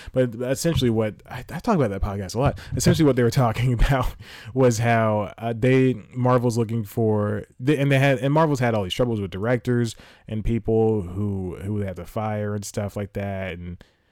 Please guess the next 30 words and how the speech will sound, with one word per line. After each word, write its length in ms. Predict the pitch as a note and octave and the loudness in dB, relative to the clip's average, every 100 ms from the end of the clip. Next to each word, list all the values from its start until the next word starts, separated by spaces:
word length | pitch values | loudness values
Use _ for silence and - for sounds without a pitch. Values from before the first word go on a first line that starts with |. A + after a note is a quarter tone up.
| _ - | _ -10
like 160 | G#2 | -8
how 160 | F#2+ F#2+ | -8 -10
Phil 720 | E2+ - A2+ G#2 G2+ F#2+ - - | -12 -2 0 0 -2 -4 -8 -16
Lord 540 | F#2+ G#2 G#2 G#2 G2 | -10 -6 -2 -2 -4
and 100 | F#2+ | -8
Chris 280 | - A2 - | -4 -2 -2
Miller 760 | G#2+ G#2 G#2 G2+ G2+ G2+ G2+ - | -2 -2 -2 -2 -2 -2 -4 -8
are, 320 | G2 F#2+ F#2+ | -10 -8 -10
uh, 220 | F2+ E2 D2 | -12 -12 -10
just 300 | G2 G#2 E2+ - G1+ G1+ - F2 | -8 -8 -10 -12 -18 -20 -20 -8
were 300 | A2 G2 F#2+ A2 - | -6 -6 -8 -16 -10
kicked 220 | A#2 G#2 | -8 -4
out 120 | G#2+ | -4
of 60 | G2 | -2
their 160 | G#2 | -4
project, 760 | G2 A2 G2+ G2 G#2 G2 G2 - - _ _ _ | -2 -2 -2 -2 -4 -4 -8 -16 -20 _ _ _
uh, 540 | A2+ G2+ F#2+ E2+ - G2 | -8 -6 -4 -8 -8 -10
for 260 | - A2 | -6 -6
Star 360 | G2 - G#2+ G#2 | -6 -2 0 0
Wars, 360 | G2+ G#2 G2+ G2 | 0 0 0 -2
and 140 | G2+ | -4
then 300 | F#2+ F#2 F#2 | -4 -6 -6
how 160 | F2+ F#2 | -6 -8
Edgar 300 | G2 A2 G#2 | -4 -2 -2
Wright 200 | G2+ G2 | -2 -4
was 100 | - | -6
kicked 220 | A2 G2 | -10 -10
out 120 | F2 | -10
of 80 | E2+ | -12
Ant-Man. 680 | F#2 G2+ G#2 G2 G2 G2 | -10 -8 -6 -6 -6 -6